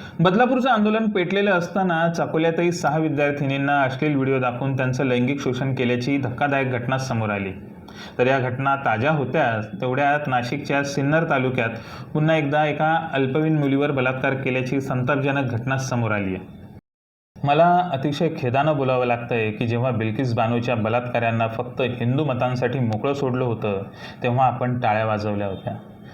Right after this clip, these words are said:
आपल्यातल्या धार्मिक अस्मिता चेतवल्या होत्या, बलात्कारींना ओवाळलं होतं, त्यांचा सत्कार केला होता ना,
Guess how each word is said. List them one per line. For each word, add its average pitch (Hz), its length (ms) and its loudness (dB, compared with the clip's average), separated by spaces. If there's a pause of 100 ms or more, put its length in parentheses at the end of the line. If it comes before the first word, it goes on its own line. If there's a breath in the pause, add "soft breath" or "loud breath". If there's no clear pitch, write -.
(140 loud breath)
आपल्यातल्या 160 420 2
धार्मिक 139 380 0
अस्मिता 156 360 0
चेतवल्या 139 600 0
होत्या, 123 280 0
बलात्कारींना 127 960 0
ओवाळलं 147 380 4
होतं, 127 400 0
त्यांचा 123 300 -2
सत्कार 127 460 -4
केला 120 240 0
होता 101 240 -4
ना, 107 100 -4